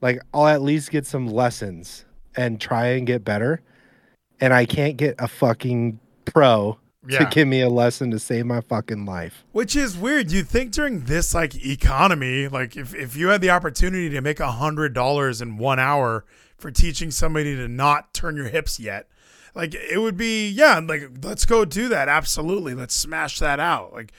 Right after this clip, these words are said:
Speaker 2: let's, I, I gotta knock out this training session. It's easy money for me. Probably don't need to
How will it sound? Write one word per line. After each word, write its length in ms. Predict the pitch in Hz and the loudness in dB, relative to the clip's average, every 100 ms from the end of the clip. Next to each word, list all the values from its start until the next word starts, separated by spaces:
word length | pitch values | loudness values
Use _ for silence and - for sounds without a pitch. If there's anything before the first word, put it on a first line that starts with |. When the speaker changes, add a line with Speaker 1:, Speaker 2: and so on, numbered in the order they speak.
| _ _ _ - | _ _ _ -10
Speaker 2:
let's, 320 | 143 160 - | -2 -2 -2
I, 140 | - - | -10 -8
I 120 | 135 | -8
gotta 320 | 131 151 156 | 0 2 2
knock 280 | 151 147 143 | 2 0 0
out 140 | 139 - | -4 -4
this 120 | - | -4
training 360 | - 160 156 | -2 -2 -2
session. 340 | - 147 139 127 | -4 -4 -6 -10
It's 100 | - | -12
easy 360 | 143 156 147 156 | -6 -6 -4 -2
money 240 | 147 151 | -2 -4
for 160 | 139 143 | -6 -6
me. 300 | 143 143 135 _ _ - | -4 -4 -6 _ _ -8
Probably 640 | - 151 170 165 170 165 | -2 0 0 0 0 0
don't 200 | 131 156 | 0 -2
need 140 | 151 143 | -2 -2
to 280 | 139 131 | -2 -2